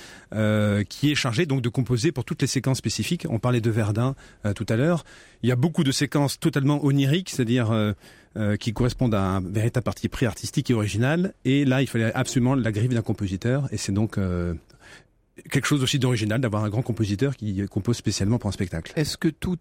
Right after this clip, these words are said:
Speaker 2: est diffusé par image, et cetera, ou comme dans vos autres spectacles, ou est-ce qu'il y a carrément des figurants et des acteurs là, de, sur place, euh ?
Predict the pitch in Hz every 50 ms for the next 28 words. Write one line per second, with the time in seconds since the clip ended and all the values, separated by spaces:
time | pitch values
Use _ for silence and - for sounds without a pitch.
0 | - 147 131 127 127 123 120 113 101 101 113 127 123 - 131 120 117 123 120 -
1 | - 113 110 117 117 123 123 120 131 127 123 110 113 104 - 110 101 - - 220
2 | 294 226 143 117 101 - 107 101 98 90 95 92 85 95 90 113 107 - 101 95
3 | - 101 101 - 202 - - 143 135 - - 127 120 123 - - 120 123 123 135
4 | 139 127 120 - - 120 110 113 117 117 135 135 127 113 107 107 101 113 107 -
5 | - 143 139 170 - 131 120 123 117 110 107 107 107 104 - 127 - - - 131
6 | 131 127 - - - 120 113 107 104 110